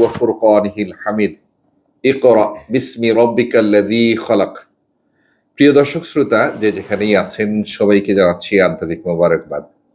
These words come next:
আল্লাহ তাআলা কোরআনুল করিম যে শুদ্ধ করে পড়ার ব্যাপারেও, আহ, বলেছেন, আহ, "ওয়ারাত্তিলিল কোরআনা তারতিলা", অর্থাৎ পবিত্র কোরআন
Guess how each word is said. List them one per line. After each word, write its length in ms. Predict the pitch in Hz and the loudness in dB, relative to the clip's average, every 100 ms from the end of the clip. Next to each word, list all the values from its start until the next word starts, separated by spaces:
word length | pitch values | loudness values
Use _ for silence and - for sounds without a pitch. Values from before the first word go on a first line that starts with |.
| _ _ | _ _
আল্লাহ 240 | 113 127 131 - | 0 0 -2 -2
তাআলা 480 | 113 113 123 135 139 | 0 2 4 2 2
কোরআনুল 580 | 127 127 135 143 139 123 | 2 4 4 2 -2 -4
করিম 580 | 123 127 143 165 170 - - | -2 2 4 2 0 -8 -10
যে 100 | 123 | -10
শুদ্ধ 440 | - 156 151 151 | 0 0 0 -2
করে 420 | 156 151 143 139 - | 2 4 4 4 2
পড়ার 400 | 113 120 135 135 | 2 4 4 2
ব্যাপারেও, 680 | 120 120 123 127 117 110 - _ _ _ _ _ _ | 0 0 0 2 2 0 -6 _ _ _ _ _ _
আহ, 500 | 113 113 113 110 - - - | 2 6 6 4 0 -10 -8
বলেছেন, 680 | 110 123 143 143 143 120 - - _ _ _ _ _ _ _ _ 110 | 2 4 4 2 -2 -2 -4 -8 _ _ _ _ _ _ _ _ 2
আহ, 220 | 107 - | 2 4
"ওয়ারাত্তিলিল 1000 | 147 156 160 - - 175 175 165 147 147 | 4 4 2 -2 0 2 4 4 4 2
কোরআনা 680 | 143 131 139 135 127 117 110 | 2 2 2 4 4 2 0
তারতিলা", 880 | - 117 110 - 123 107 82 73 - _ _ | 0 0 -2 -2 0 0 -2 -10 -14 _ _
অর্থাৎ 560 | 131 143 151 104 95 - _ _ _ _ _ - | -2 0 2 2 2 -6 _ _ _ _ _ 0
পবিত্র 380 | 127 143 151 139 | 2 2 0 0
কোরআন 580 | 113 117 127 113 98 | 2 4 4 2 -2